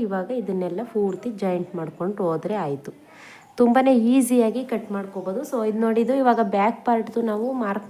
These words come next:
ಮಾಡ್ಕೊಂಡಿದ್ದೀವಿ. ಇದು ಬಂದು ಫ್ರಂಟ್ ಪಾರ್ಟ್‌ದಲ್ವಾ? So ಇಲ್ಲಿವರೆಗೂ ಕೂಡ ಒಂದೂವರೆ ಇಂಚ್ವರೆಗೂ ಯಾವುದೇ ರೀತಿ ಶೇಪ್ ಅನ್ನೋದನ್ನ ತೆಗೆಯುವಂಥ ಅವಶ್ಯಕತೆ ಇರೋದಿಲ್ಲ. So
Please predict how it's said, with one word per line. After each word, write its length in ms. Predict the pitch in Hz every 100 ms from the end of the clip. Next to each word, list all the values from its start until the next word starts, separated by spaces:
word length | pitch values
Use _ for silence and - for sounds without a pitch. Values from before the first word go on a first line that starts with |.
| 208
ಮಾಡ್ಕೊಂಡಿದ್ದೀವಿ. 640 | 190 180 165 156 165 277 - - - _ -
ಇದು 100 | 262 302
ಬಂದು 200 | 277 269 294
ಫ್ರಂಟ್ 260 | - 226 226 233
ಪಾರ್ಟ್‌ದಲ್ವಾ? 500 | 220 196 - 196 254 240
So 40 | 220 220
ಇಲ್ಲಿವರೆಗೂ 460 | 262 262 233 233 233
ಕೂಡ 80 | 226 254 226
ಒಂದೂವರೆ 340 | 220 240 220 214
ಇಂಚ್ವರೆಗೂ 340 | 202 202 208 240
ಯಾವುದೇ 220 | 190 190 208
ರೀತಿ 160 | 208 226 -
ಶೇಪ್ 240 | 208 202 196
ಅನ್ನೋದನ್ನ 360 | 190 185 196 220 208
ತೆಗೆಯುವಂಥ 360 | 180 190 190 190
ಅವಶ್ಯಕತೆ 500 | 180 - 185 180 - 170
ಇರೋದಿಲ್ಲ. 340 | 170 160 170 285 - - - - _
So 80 | -